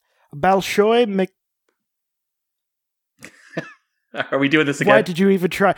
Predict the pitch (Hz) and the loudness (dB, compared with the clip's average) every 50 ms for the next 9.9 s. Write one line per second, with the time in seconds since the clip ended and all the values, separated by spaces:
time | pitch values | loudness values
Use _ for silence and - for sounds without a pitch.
0 | - - - 180 185 208 214 214 202 202 196 - 190 180 175 165 143 165 160 143 | -4 -8 -6 -2 0 2 2 2 2 0 0 2 2 2 2 2 2 0 -2 -2
1 | - - 170 165 143 139 139 135 131 123 - _ _ - - - - _ _ _ | -2 0 2 2 4 4 4 4 2 0 -2 _ _ -14 -14 -14 -14 _ _ _
2 | - - 160 139 143 - - 160 151 147 196 - - - - - 160 - - 240 | -4 -2 0 0 0 0 -2 -2 -2 -2 -2 -2 -4 -4 -6 -6 -6 -2 0 0
3 | 220 - 220 208 160 156 - - - - 220 175 - - 208 226 226 - - 196 | 0 2 2 2 2 2 0 -2 -6 -6 -6 -6 -2 0 -2 -2 -2 -2 -2 0
4 | 180 156 165 180 180 180 180 - 151 - - - - - - - - _ _ _ | 2 2 2 2 0 -2 -4 -8 -10 -12 -14 -14 -8 -4 -4 -4 -6 _ _ _
5 | _ _ - - - - - - - 392 - - 370 359 - 403 403 392 359 339 | _ _ -20 -20 -14 -10 -10 -8 -8 -6 -4 -2 -2 -2 0 0 0 2 2 2
6 | 302 302 285 254 240 247 240 226 214 175 165 151 143 156 143 135 - 226 240 - | 2 2 2 2 2 2 2 2 2 2 2 2 2 0 -2 -2 0 0 0 0
7 | 294 240 185 165 208 202 214 202 - 190 160 156 139 131 123 - 160 151 151 - | 0 -2 -2 0 2 2 2 2 0 0 -2 -2 -2 -4 -2 0 0 2 2 2
8 | 143 165 170 165 - - - 135 147 131 139 139 - 170 170 165 - - 139 135 | 0 0 0 -2 -4 -4 0 0 2 2 2 2 2 0 -2 -2 -2 0 0 0
9 | 117 - 156 165 175 175 185 165 156 147 - 147 135 120 120 117 120 - | 2 0 0 -2 0 0 2 2 2 2 2 0 0 0 0 -2 -4 -6